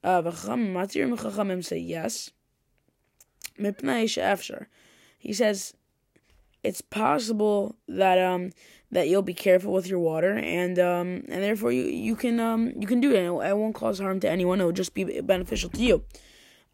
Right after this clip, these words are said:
Um, however, the second reading of the Mishnah is tofeach is like, um,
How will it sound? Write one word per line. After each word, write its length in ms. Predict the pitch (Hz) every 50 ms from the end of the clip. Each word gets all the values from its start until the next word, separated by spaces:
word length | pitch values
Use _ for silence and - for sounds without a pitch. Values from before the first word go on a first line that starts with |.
| _ -
Um, 880 | 190 202 190 190 185 185 180 180 180 180 175 151 - - - - - - - - - - - - - - _ - - _ - - _ _ - - - - - _ _ - - - - - - - - - - _ _ _ _ _ _ _ _ _ _ - -
however, 580 | - - - - - - - - - - - _ _ _ _ _ _ _ _ _ -
the 100 | - -
second 480 | - - 214 226 262 262 226 190 185
reading 260 | 175 175 170 175 -
of 200 | - 170 - -
the 80 | - 92
Mishnah 500 | - - - - - - - 196 190 - -
is 260 | - 185 185 180 180
tofeach 560 | - - 185 165 - - - 208 196 190 -
is 120 | 190 175 185
like, 180 | 170 170 -
um, 400 | 165 160 160 156 156 160 165 165